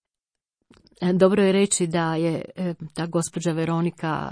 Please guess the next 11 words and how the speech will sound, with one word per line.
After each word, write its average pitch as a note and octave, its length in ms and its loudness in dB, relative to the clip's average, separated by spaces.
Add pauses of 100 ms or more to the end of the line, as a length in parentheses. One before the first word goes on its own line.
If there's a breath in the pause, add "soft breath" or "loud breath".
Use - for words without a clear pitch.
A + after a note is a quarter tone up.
(120)
e, D#3+ 200 -4
izgubila E3 500 -2
sina, D#3 360 -2
pokopala D3+ 540 -8
je C#3+ 120 -6
sina D#3+ 480 -4
i D#3 220 -6
imala E3+ 280 -4
je D#3+ 120 -6 (280 soft breath)
mnogo G3+ 420 4
razloga D3 540 -6